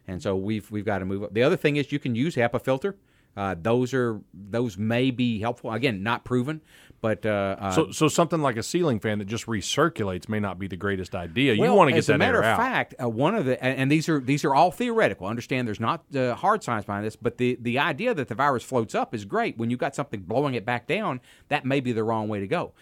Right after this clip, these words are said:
Speaker 1: So you bring in fresh air, you turn the air over, but you don't necessarily, uh, create, uh, air currents within stagnant air.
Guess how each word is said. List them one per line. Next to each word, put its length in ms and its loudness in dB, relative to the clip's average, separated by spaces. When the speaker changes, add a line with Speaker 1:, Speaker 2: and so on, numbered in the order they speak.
Speaker 1:
So 160 -8
you 160 0
bring 380 0
in 160 2
fresh 360 0
air, 220 -2
you 160 -4
turn 320 -4
the 180 0
air 200 0
over, 340 0
but 200 -6
you 80 -8
don't 340 -4
necessarily, 1400 -4
uh, 240 -6
create, 580 -4
uh, 220 -6
air 180 -2
currents 520 -4
within 320 -2
stagnant 480 -6
air. 240 -12